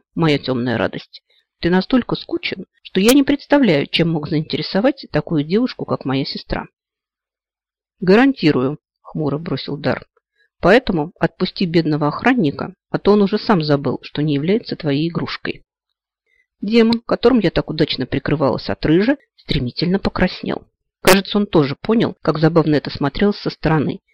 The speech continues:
Девчонка, меньше его по всем параметрам раза в два, тягала его из стороны в сторону, словно пушинку. Я успокаивающе похлопала свою жертву по плечу. «Не нервничай, мол, мужик, все нормально». Мне, разумеется, не поверили.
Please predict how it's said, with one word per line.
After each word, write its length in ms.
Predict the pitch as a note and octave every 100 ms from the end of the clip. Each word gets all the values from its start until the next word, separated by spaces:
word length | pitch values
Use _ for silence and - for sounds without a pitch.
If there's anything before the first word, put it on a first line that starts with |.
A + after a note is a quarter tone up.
| _ _ -
Девчонка, 580 | E3+ - - C#4 - -
меньше 340 | D#3 F3 E3 D#3+
его 140 | D#3+
по 140 | - D3+
всем 220 | - D#3+
параметрам 540 | D3+ D#3 C3+ - D3
раза 240 | D#3 C#3+ C#3
в 80 |
два, 260 | D3 F3 C4 _ _
тягала 340 | - E3+ C4+
его 200 | A#3 E3
из 60 | D3+
стороны 340 | - - D#3+
в 40 | D3+
сторону, 380 | - C#3+ C3+ -
словно 320 | - G#3 G#3
пушинку. 580 | B3+ - C4 - - E3+ _ _ _ _ _ _ -
Я 200 | B3+ D4+
успокаивающе 840 | - - D#3+ D#3 C#3+ C#3 B2+ -
похлопала 520 | - C#3 - C#3+ B2
свою 320 | B2 - C#3 C#3
жертву 320 | A#2+ - -
по 100 | -
плечу. 480 | - - - B3 - _ _ _ -
«Не 100 | A4
нервничай, 520 | D#4 C#3 C3+ - -
мол, 160 | B2+ D3
мужик, 400 | C#3 C3+ - -
все 160 | - G4+
нормально». 500 | F#4 D3 - - - _ _ _ _ _ _
Мне, 300 | - D#3 G#3+ -
разумеется, 560 | C4+ G#3+ D#3+ F3+ -
не 120 | G3
поверили. 600 | G3+ F#3 D#3+ - - -